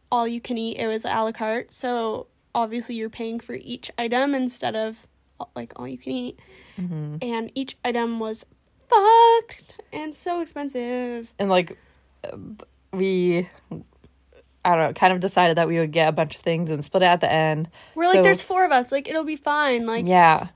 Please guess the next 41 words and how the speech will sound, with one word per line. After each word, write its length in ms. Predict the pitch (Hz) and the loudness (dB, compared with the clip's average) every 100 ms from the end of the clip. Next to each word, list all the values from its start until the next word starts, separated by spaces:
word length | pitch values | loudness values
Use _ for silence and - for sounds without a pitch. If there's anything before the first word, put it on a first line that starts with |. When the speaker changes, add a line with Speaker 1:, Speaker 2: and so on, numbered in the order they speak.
| - | -4
Speaker 2:
We 60 | |
Speaker 1:
it 40 | 262 | 0
Speaker 2:
didn't 120 | 311 | 2
Speaker 1:
won't 60 | 311 | 4
Speaker 2:
even 100 | 294 | 4
Speaker 1:
be 40 | 220 | 4
Speaker 2:
think 160 | 226 | 2
we 80 | 226 | 2
got 200 | 190 208 | 2 2
that 160 | 185 156 | 2 2
much 340 | 160 147 - | 0 -2 -2
'cause 100 | 262 | 0
Speaker 1:
No. 320 | 269 339 320 220 | 2 4 2 0
Speaker 2:
we 120 | 185 | 2
didn't. 420 | 185 160 - - | 2 0 -4 -6
It 60 | - | -2
Speaker 1:
We 80 | 247 | 0
didn't 60 | |
Speaker 2:
shouldn't 240 | 254 262 262 | 2 4 6
Speaker 1:
get 40 | 202 | 6
Speaker 2:
have 60 | |
been 140 | 185 185 | 4 4
Speaker 1:
that 100 | 175 | 4
Speaker 2:
that 60 | |
Speaker 1:
much. 60 | 208 | 2
Speaker 2:
expensive. 460 | 196 170 - 160 - | -2 -4 -4 -8 -6
Speaker 1:
I 140 | 240 | -2
know. 420 | 247 247 226 214 214 _ _ _ - | 0 0 -2 -6 -12 _ _ _ -2
We 100 | - | 0
each 20 | |
Speaker 2:
But 60 | 302 | 4
Speaker 1:
got, 120 | 370 | 4
like, 140 | 349 370 | 4 2
one 280 | 247 269 269 | 2 2 2
drink, 280 | 240 233 220 | 0 -2 -4
I 60 | 220 | -8
think, 240 | 214 226 | -8 -8
too. 320 | - 240 131 - _ _ _ | -8 -8 -8 -12 _ _ _
Speaker 2:
Yeah. 320 | - 170 151 143 | -4 0 2 0
Speaker 1:
Um, 60 | - _ - | -4 _ 0
Speaker 2:
Yeah. 260 | 175 147 | 2 2